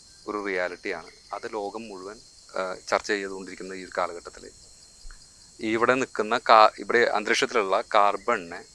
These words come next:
നല്ല രീതിയിൽ absorb ചെയ്യാൻ Amazon മഴക്കാടുകൾക്ക് സാധിക്കുമായിരുന്നു. അതായത്, ഏഹ്, മൊത്തത്തിൽ, മൊത്തത്തിൽ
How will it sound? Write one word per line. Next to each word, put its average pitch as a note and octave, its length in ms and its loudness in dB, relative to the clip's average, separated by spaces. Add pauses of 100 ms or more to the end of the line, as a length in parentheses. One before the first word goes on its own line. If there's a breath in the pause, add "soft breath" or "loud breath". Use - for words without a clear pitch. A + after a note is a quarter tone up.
(500)
നല്ല G#2 260 0
രീതിയിൽ G2+ 480 -4 (280)
absorb G#2+ 500 0
ചെയ്യാൻ F#2 240 -6 (420)
Amazon G2+ 280 -8
മഴക്കാടുകൾക്ക് F2+ 480 -6
സാധിക്കുമായിരുന്നു. F2 560 -10 (1120 loud breath)
അതായത്, A#2+ 340 6
ഏഹ്, G2+ 760 0 (280)
മൊത്തത്തിൽ, B2 720 2 (500)
മൊത്തത്തിൽ C3+ 760 0